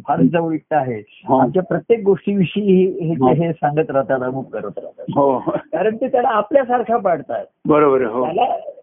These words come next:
Speaker 1: कसं आहे त्यांचं खेळाचा, त्याला आपल्यासारखा करून त्याला आपला म्हणायचा, आपल्यासारखा करायचा
Speaker 2: हा.
Speaker 1: आणि आपल्यासारखा झाला म्हणून त्याला आपलेपणाने भेटायचंय.
Speaker 2: हा.
Speaker 1: तो आनंद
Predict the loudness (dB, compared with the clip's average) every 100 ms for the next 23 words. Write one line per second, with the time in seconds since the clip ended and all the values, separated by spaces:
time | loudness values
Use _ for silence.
0 | _ -6 -2 0 0 -4 -4 -4 -4 -4
1 | -2 -2 -4 -6 -6 -4 -2 -2 -4 -2
2 | -2 -2 -2 -4 -2 -2 2 4 4 0
3 | -8 _ _ _ _ _ -2 0 0 0
4 | -2 -2 0 0 0 0 0 0 -2 -4
5 | -2 0 2 0 0 -2 -2 0 2 2
6 | 0 -2 -2 0 2 0 -4 -6 -6 0
7 | 2 2 -4 0 -2 0 -2 -2 -2 -4
8 | -2 0 0 0 -4 -4 -8 -4 -2 0
9 | -2 -10 -18 -6 0 4 4 4 2 0
10 | 0